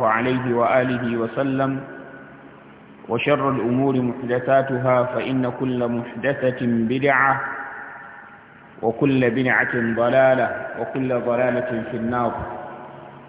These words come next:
أعاذني الله وأجارنا من النار. أما بعد، السلام عليكم ورحمة الله وبركاته.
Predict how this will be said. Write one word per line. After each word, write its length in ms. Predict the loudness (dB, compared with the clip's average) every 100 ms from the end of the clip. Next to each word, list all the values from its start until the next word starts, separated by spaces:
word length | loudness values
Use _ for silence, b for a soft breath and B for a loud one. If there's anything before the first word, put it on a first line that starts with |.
| -20 -20 -20 -20 -20 -18 -4
أعاذني 680 | 0 4 4 2 0 0 -2
الله 340 | 0 2 2 0 -2 -4 -8 -10 -8 -4
وأجارنا 680 | -4 0 0 0 0 -2
من 180 | 0 0
النار. 380 | 0 0 -2 -2 -6 -12 -14 -16 -18 -20 -20 -20 -20 -20 -20 -20 -20 -20 -20 -20 -20 -16 -4
أما 240 | 0 2 4
بعد، 340 | 4 4 2 0 -2 -6
السلام 400 | -4 0 2 2
عليكم 500 | 0 0 0 -2 -2 -2 -4 -8 -4
ورحمة 480 | 0 0 0 -6 -4
الله 400 | -2 2 2 2 -2 -2 -2
وبركاته. 640 | 0 0 0 0 -4 -4